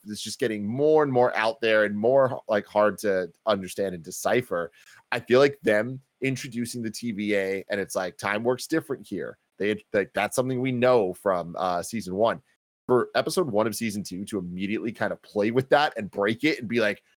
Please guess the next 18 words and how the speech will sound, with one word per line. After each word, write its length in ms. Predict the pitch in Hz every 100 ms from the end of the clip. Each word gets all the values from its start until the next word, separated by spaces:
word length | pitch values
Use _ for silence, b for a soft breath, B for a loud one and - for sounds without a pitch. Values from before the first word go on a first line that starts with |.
| -
"But 120 | 143
what 260 | 104 113 180
if 160 | 208
it 140 | 262 190 _ _ _
didn't?" 540 | 156 160 - - - - _ -
<laughs> 320 | - - -
You 160 | 156 147
know, 260 | 123 156 170 B B
I 140 | 135 147
love 440 | 117 117 147 151
that 140 | 131 113
they're, 200 | 120 113
like, 160 | 107 85
really, 420 | 95 120 123 110
like, 180 | 95 -
tripling 460 | - - 139 139 113
down 320 | 98 110 120
on 160 | 98